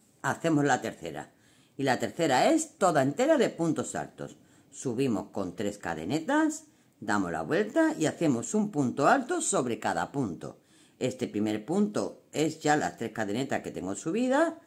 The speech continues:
pues pincho en el siguiente y hago un punto alto. Y ahora hacemos puntos altos sobre cada uno de los puntos que tenemos abajo.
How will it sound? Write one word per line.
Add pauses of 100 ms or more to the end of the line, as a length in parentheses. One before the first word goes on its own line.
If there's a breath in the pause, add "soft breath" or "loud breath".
(280 loud breath)
pues
pincho
en
el
siguiente (360 soft breath)
y
hago
un
punto
alto.
Y
ahora
hacemos
puntos
altos (380 soft breath)
sobre
cada
uno (540 soft breath)
de
los
puntos
que
tenemos
abajo.